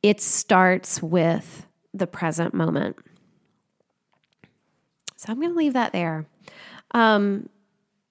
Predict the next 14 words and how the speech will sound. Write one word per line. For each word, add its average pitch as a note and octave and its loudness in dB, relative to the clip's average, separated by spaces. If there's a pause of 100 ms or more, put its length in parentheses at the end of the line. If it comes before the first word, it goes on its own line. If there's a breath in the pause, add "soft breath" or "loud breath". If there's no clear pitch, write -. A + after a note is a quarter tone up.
so G#3+ 2
yes, - -2
to G#3 0
re-, F#3+ 2 (160)
but - 0
to A3 -2
reiterate F3+ 2
the F3 -4
times, E3 -4 (100)
um, E3+ 2
Monday, F#3+ 0
March E3+ -2
twentieth, G#3+ -2 (560 soft breath)
Aries F3 2